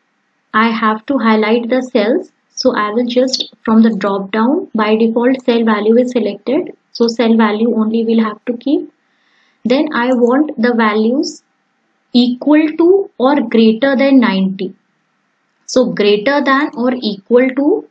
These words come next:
I will select this option, and then I will type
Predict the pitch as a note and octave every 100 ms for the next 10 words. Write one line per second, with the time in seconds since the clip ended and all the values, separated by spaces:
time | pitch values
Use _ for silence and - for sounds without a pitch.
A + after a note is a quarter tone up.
0 | _ _ - G3+ A#3+ A#3+ B3 A3+ A#3+ G#3+
1 | G#3+ A3+ A#3 A#3 - F4 - _ _ _
2 | _ _ _ _ _ - G#3 A#3+ A#3 C4+
3 | D4 A3 G3+ B3 B3 G#3 A#3+ -